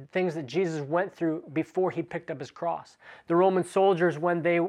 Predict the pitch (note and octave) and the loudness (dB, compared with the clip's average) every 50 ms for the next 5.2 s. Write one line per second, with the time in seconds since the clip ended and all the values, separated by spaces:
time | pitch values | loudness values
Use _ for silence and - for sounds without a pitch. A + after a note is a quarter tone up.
0 | - - - E3+ D#3+ D#3 D3+ D#3 F3 - - F#3+ F#3 E3+ F3 F#3+ G3+ G3 F#3 F3 | -4 -4 0 2 2 2 2 -2 -6 -6 -4 -2 0 2 2 4 4 4 4 2
1 | E3 D3+ D#3 D3 C#3 C#3+ D3 - - F3 F3 E3 - - - - D#3 D#3 C#3+ C#3 | 2 0 -2 -2 -2 -4 -4 -4 -2 -4 -4 -4 -4 -8 -12 -8 -6 -4 -2 0
2 | D#3 E3+ F#3 F#3 D#3+ E3 C#3 - E3 E3 D#3+ D3 B2 D3 D3+ C#3 - _ - - | 2 4 4 4 2 0 -2 -2 -2 -2 -2 -2 -2 -6 -8 -8 -8 _ -20 -20
3 | - - - D3+ C#3+ D3+ - D#3+ D3+ D3+ C#3+ B2 A2+ E3 E3+ E3 D3 - D3+ - | -18 -8 -6 -6 -4 -4 -4 -4 -4 -4 -4 -4 -4 -4 -4 -4 -4 -8 -10 -6
4 | - E3+ C#3+ - D3+ C#3+ D3+ D#3+ E3+ D#3+ D3+ - - - C#3+ - D3+ C#3 - - | -6 -6 -4 -2 -2 2 4 6 6 4 4 0 -8 -12 -8 -8 -8 -10 -6 -4
5 | F#3 F#3 E3+ D3 | -4 -4 -4 -4